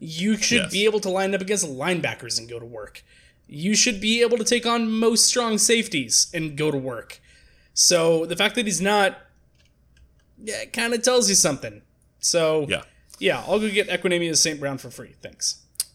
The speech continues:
Speaker 2: Um, slightly less free than Equanimeous Saint Brown is probably Marquez Valdes-Scantling, 'cause he's actually done some stuff at the N F L level.
Speaker 1: Uh-huh.
Speaker 2: He's entering year three.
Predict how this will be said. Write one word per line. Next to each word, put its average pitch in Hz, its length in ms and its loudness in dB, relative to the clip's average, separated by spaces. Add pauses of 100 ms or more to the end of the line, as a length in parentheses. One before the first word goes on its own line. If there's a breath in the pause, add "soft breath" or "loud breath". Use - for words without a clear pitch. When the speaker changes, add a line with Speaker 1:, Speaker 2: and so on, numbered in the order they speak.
(300)
Speaker 2:
Um, 139 600 4 (600)
slightly 202 420 4
less 208 220 2
free 190 240 2
than 165 300 2
Equanimeous 147 500 0
Saint 143 200 0
Brown 135 180 4
is 120 80 -2
probably 127 300 2
Marquez 113 440 0
Valdes-Scantling, 107 840 0
'cause 110 160 -6
he's 104 160 -2
actually 98 300 -2
done 101 260 0
some 139 180 -2
stuff 143 280 -2
at 139 80 -8
the 139 80 0
N 139 100 0
F 139 160 -6
L 139 120 2
level. 143 460 2 (100)
Speaker 1:
Uh-huh. 160 200 -2 (920)
Speaker 2:
He's 127 180 2
entering 185 360 0
year 160 160 4
three. 143 640 2